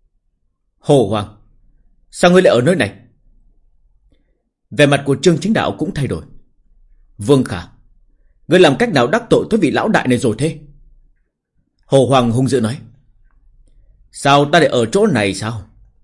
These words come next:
Từ hôm đó trở đi ta vẫn luôn ở Âm Sơn chữa thương. Sau khi chữa khỏi thương thế, muốn tìm một vài yêu vương tìm hiểu tin tức của ngươi. Mẹ nó,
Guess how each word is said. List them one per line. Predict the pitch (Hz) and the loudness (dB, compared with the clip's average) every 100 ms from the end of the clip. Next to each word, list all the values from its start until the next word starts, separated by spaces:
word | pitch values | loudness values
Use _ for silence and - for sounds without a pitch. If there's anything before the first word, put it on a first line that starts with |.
| _ _ _ - | _ _ _ 0
Từ | 139 | 4
hôm | 156 190 | 4 4
đó | 180 247 | 2 4
trở | 143 | 2
đi | 147 | 2
ta | 160 | 2
vẫn | 170 214 | 2 4
luôn | 214 208 202 | 4 2 2
ở | 143 110 - | 0 0 2
Âm | 170 | 0
Sơn | 160 147 143 | 0 -2 0
chữa | 156 151 | -2 -4
thương. | 110 95 - _ _ _ _ _ | -4 -8 -12 _ _ _ _ _
Sau | - 156 147 | -2 2 2
khi | 156 | 2
chữa | 147 254 | 2 0
khỏi | 202 113 | 2 0
thương | 135 117 | 0 -2
thế, | 104 85 - _ _ - | -4 -8 -14 _ _ -4
muốn | 156 247 | 0 4
tìm | 185 | 4
một | 156 131 | 4 2
vài | 147 147 | 2 2
yêu | 214 208 | 2 2
vương | 185 208 | 2 2
tìm | 165 135 | 2 2
hiểu | 123 107 - | 2 -2 0
tin | 160 | 0
tức | 165 - | -2 -6
của | |
ngươi. | 95 113 107 - _ _ _ - | -4 -4 -4 -10 _ _ _ -14
Mẹ | 95 98 95 - | -8 -6 -6 -8
nó, | 98 143 | -14 -16